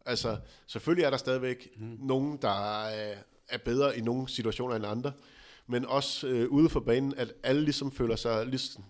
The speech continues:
Speaker 1: som jeg også nævnte med Wilbæk, som han var, var, var dygtig til. Altså, at folk, øh,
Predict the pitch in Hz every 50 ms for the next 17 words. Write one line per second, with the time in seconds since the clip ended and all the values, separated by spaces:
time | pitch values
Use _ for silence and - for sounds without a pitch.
0 | - - - - 110 101 104 107 117 120 - - 123 127 131 131 120 113 117 143
1 | 151 139 147 135 - - 117 107 120 135 147 143 139 135 - - - 107 110 110
2 | 107 110 110 107 117 113 117 117 113 - 131 127 127 135 - - 131 135 131 -
3 | - - - - - - - - - - 123 117 - 120 113 113 - 120 117 -
4 | - 147 151 139 - - - 127 120 117 113 113 110 110 107 107 104